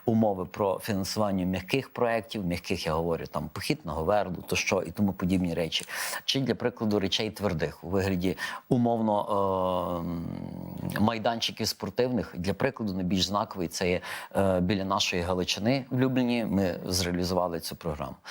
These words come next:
Знову ж таки, це якраз про реабілітацію і це про відновлення. Бо завжди є період часу, коли тут пусто і ти не знаєш, що робити. Це є правда. І тому треба його заповнити позитивом.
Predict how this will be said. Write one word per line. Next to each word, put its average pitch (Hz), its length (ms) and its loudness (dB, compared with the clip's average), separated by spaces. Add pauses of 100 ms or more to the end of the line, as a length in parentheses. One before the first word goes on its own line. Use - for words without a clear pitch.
(180)
Знову 110 240 4
ж - 100 -6
таки, 101 200 -6
це 143 260 0
якраз 110 480 -2
про 110 340 0 (120)
реабілітацію 104 1040 0
і 90 80 -12
це 95 200 -4
про 98 200 -2
відновлення. 85 500 0 (300)
Бо 117 140 2
завжди 127 340 2
є 143 120 0
період 139 480 2
часу, 160 360 -2
коли 123 480 2 (300)
тут - 280 2
пусто 147 340 2
і 107 100 2
ти 120 140 0
не 104 100 2
знаєш, 110 320 -2
що 107 180 0
робити. 87 340 0 (520)
Це 123 160 2
є 120 100 0
правда. 87 460 -2
І 123 80 -4
тому 190 240 2
треба 156 280 2
його 139 160 2
заповнити 127 560 0
позитивом. 92 480 -4